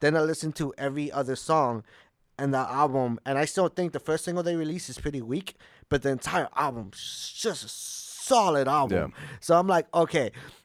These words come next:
Speaker 1: So the single, I mean, I like it, but hey, the album may be f-, magnificent. You never
Speaker 2: Mm-hmm.
Speaker 1: know. You never know with these things.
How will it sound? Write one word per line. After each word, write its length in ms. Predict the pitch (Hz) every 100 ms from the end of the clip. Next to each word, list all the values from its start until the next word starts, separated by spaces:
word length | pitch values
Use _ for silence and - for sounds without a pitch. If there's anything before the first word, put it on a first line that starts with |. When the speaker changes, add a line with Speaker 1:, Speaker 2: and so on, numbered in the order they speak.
| _ - 139
Speaker 1:
So 340 | 143 185 175
the 120 | 165
single, 520 | 170 233 226 226 208 - -
I 80 | 165
mean, 180 | 170
I 100 | 175
like 220 | 165 170 175
it, 180 | 170
but 160 | 151 143
hey, 160 | 165 135
the 80 | 123
album 260 | 143 143
may 120 | 127
be 140 | 117 120
f-, 280 | 107 - _ _
magnificent. 760 | 123 117 117 113 107 - 62
You 120 | 127 170
never 200 | 131 104
Speaker 2:
Mm-hmm. 80 |
Speaker 1:
know. 260 | 104 57 53
You 140 | 135
never 180 | 165 123
know 140 | 110 104
with 100 | 98
these 180 | 104 -
things. 280 | 98 104